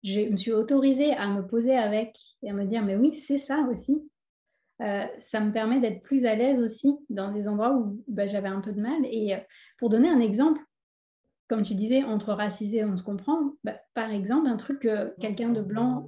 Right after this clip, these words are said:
ne s'est jamais posé la question, sauf peut-être depuis deux ans qu'on doit sortir avec une auto-attestation. Mais pour moi, c'était normal, petite, de devoir sortir avec ma carte d'identité. Parce que mes parents m'ont toujours dit, « Attention, si tu prends pas ta carte d'identité, ah, tu risques d'avoir des problèmes, tu vas aller à la police. »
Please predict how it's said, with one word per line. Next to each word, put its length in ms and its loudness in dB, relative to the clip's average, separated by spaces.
ne 80 -2
s'est 180 -6
jamais 220 -2
posé 240 -4
la 80 -2
question, 340 -2
sauf 300 0
peut-être 240 2
depuis 240 -2
deux 220 2
ans 160 6
qu'on 100 -2
doit 140 2
sortir 400 0
avec 320 0
une 220 -2
auto-attestation. 840 -4
Mais 340 -2
pour 120 4
moi, 140 6
c'était 240 2
normal, 480 4
petite, 480 -4
de 80 0
devoir 340 2
sortir 360 -2
avec 160 2
ma 140 -2
carte 180 0
d'identité. 500 0
Parce 800 -20
que 60 0
mes 120 0
parents 240 2
m'ont 140 4
toujours 240 2
dit, « 100 4
Attention, 360 2
si 160 -4
tu 80 -8
prends 160 -6
pas 100 -2
ta 140 -4
carte 220 -4
d'identité, 840 2
ah, 240 0
tu 100 -8
risques 140 0
d'avoir 180 0
des 80 -2
problèmes, 500 0
tu 100 -8
vas 80 -6
aller 120 -8
à 80 -8
la 100 -10
police. » 460 -4